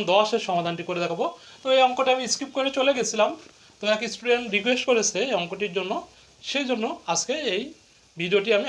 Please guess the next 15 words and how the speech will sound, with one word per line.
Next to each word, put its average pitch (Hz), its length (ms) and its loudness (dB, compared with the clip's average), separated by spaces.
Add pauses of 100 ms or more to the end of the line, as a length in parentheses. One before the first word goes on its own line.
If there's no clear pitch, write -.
আপলোড 151 260 -4
করে 143 160 -2
দেবো, 123 200 -10
ঠিক 240 140 -2
আছে? 254 120 -2 (500)
ওকে, 226 180 0 (400)
তো 220 40 -6 (100)
খুবই 247 260 -2
সহজ। 240 280 8 (280)
এখানে 226 180 -4 (100)
দেওয়া 214 260 4
আছে, 240 180 -2 (3750)
দেওয়া 202 320 4
আছে 208 240 0 (1700)
a 208 180 6